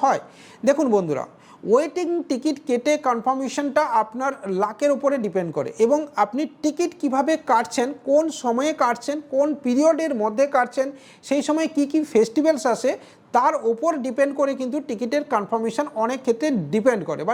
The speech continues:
নির্ভর করে। এবং এই সংক্রান্ত আপনি যদি বিষয়টা আগে জানতে চান যে টিকিট কিভাবে কনফার্মেশন হয় বা টিকিটের কনফার্মেশনের প্রসেস কী আছে, তাহলে সেক্ষেত্রে আপনি অবশ্যই আমার সাথে বিস্তারিত এক-, এক-, একবার কথা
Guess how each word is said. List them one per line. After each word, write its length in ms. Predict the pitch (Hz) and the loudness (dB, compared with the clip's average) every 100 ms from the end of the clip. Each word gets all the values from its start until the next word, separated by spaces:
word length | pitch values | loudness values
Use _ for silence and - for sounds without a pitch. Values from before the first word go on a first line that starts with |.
| 247 | -2
নির্ভর 320 | 247 247 233 147 | -2 0 0 0
করে। 140 | 135 - - _ - - - 262 | -8 -10 -20 _ -20 -20 -6 2
এবং 120 | 320 359 - 269 | 2 2 -2 0
এই 80 | 311 349 | 0 -2
সংক্রান্ত 480 | 311 285 302 226 254 339 - | -2 0 0 0 0 0 0
আপনি 160 | 208 254 277 | -2 -2 -8
যদি 140 | 269 294 220 | -6 -4 -4
বিষয়টা 300 | 214 277 285 269 | -2 0 2 0
আগে 140 | 262 247 175 | 0 -2 0
জানতে 300 | 196 214 254 | 0 0 0
চান 120 | 247 254 | 0 -2
যে 60 | 269 277 | -4 -6
টিকিট 220 | 262 302 - | -4 -4 -2
কিভাবে 300 | 262 262 311 302 | 0 2 0 -2
কনফার্মেশন 560 | 220 214 269 269 269 277 233 | -2 -2 -4 -4 -4 -4 0
হয় 240 | 208 220 - - - - - | 0 0 -2 -16 -20 -12 -6
বা 80 | 254 | -4
টিকিটের 360 | 285 285 320 294 277 226 | -2 -2 -2 -2 -2 0
কনফার্মেশনের 600 | 226 262 285 277 285 294 294 | 0 -2 -2 -4 -4 -4 -2
প্রসেস 360 | 233 233 339 269 - | -4 0 -2 -2 2
কী 80 | 214 | 2
আছে, 180 | 170 - - - - - | 2 -2 -6 -8 -20 -2
তাহলে 220 | 233 294 330 - | 2 2 2 -4
সেক্ষেত্রে 400 | 254 277 277 320 311 202 | -4 -4 -2 -4 -2 0
আপনি 220 | 202 262 311 - 202 | 0 -2 -6 -2 -2
অবশ্যই 420 | 277 320 247 277 349 208 | 0 -4 -4 -4 -2 -2
আমার 180 | 226 233 | -2 -4
সাথে 160 | 254 294 220 | -2 -2 -2
বিস্তারিত 420 | 214 - 233 233 269 214 | -2 0 0 2 2 2
এক-, 120 | 190 202 | 0 -2
এক-, 100 | - 196 | -2 -4
একবার 240 | 165 269 - | 0 -2 0
কথা 180 | 190 220 | -4 -2